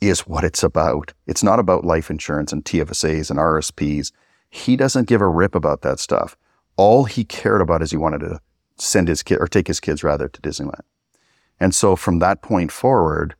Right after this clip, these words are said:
with that family, all we talked about is how do we get there? Now, what did it require? It required some debt work. It required some T F S As. It required all kinds of things to bring it together.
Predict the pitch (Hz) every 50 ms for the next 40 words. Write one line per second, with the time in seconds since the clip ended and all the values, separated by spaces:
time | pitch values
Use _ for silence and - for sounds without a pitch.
0 | _ _ 82 85 - 85 90 87 - - - 104 107 107 98 90 78 76 71 -
1 | _ _ 85 87 85 87 85 90 85 - - 80 76 - - - - 69 - -
2 | - - - - - 78 73 78 - 76 73 - - - - - - - - 82
3 | 87 85 95 98 104 90 76 64 69 - - - - - 101 98 - 50 - -
4 | - _ _ _ _ _ - 71 76 73 - - - 82 82 82 - 95 87 78
5 | - 90 - - - - 50 - - - - _ _ _ - - - 85 85 -
6 | - - 78 78 78 - - 85 78 - - - - 85 80 78 - - - 104
7 | 104 92 76 69 - - - - - 73 76 - - - 95 92 90 85 - -
8 | 98 95 95 92 - - - - 87 92 92 82 82 80 - - - - - -
9 | 113 117 113 110 104 - - 90 76 90 90 80 71 - - 76 78 80 90 104
10 | 107 85 80 71 78